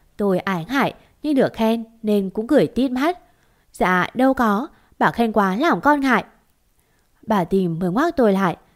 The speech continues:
tôi tiến lại chỗ bà. "Có muốn lấy Hai Lâm không? Có muốn làm dâu của ta không?" Câu hỏi bất ngờ ấy cứ khiến tôi đơ đơ,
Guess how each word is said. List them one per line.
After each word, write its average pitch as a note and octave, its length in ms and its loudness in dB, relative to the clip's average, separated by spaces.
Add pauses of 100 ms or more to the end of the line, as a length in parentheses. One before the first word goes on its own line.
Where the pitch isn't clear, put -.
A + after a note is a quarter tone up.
(100)
tôi D4+ 140 0
tiến A3+ 140 2
lại C#4 200 0
chỗ - 220 -2
bà. G#3+ 360 2 (540)
"Có G#3 100 0
muốn G3+ 180 2
lấy G3 180 4
Hai B3 200 2
Lâm A3+ 220 6
không? A#3+ 300 2 (280)
Có A#3 100 0
muốn G#3 160 4
làm C4 200 2
dâu A#3 260 4
của A3+ 220 4
ta A#3+ 220 2
không?" B3+ 320 2 (1040)
Câu G#3 120 0
hỏi G3 240 2
bất C#4 180 0
ngờ C4 160 2
ấy F3+ 380 0
cứ A#3+ 100 2
khiến G3+ 260 0
tôi A#3 200 4
đơ A3 200 4
đơ, A3+ 240 2